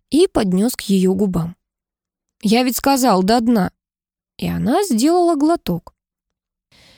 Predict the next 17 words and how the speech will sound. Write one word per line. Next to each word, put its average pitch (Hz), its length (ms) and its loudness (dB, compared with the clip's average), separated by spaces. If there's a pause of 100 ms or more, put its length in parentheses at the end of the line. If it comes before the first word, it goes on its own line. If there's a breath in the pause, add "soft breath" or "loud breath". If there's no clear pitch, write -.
(160 soft breath)
Воронцов 349 460 0
наполнил 269 560 2
свой 285 380 0
бокал 262 420 0
и 180 60 0
тоже 247 360 -2
выпил. 269 440 0 (280)
Кажется, 254 760 0
чей-то 247 360 0
план 254 400 0 (120)
прост 285 380 2
до 202 180 -2
безобразия. 214 720 -2 (180)
Надраться 269 540 0
как - 160 -6
можно 214 260 0
быстрее. 196 540 -4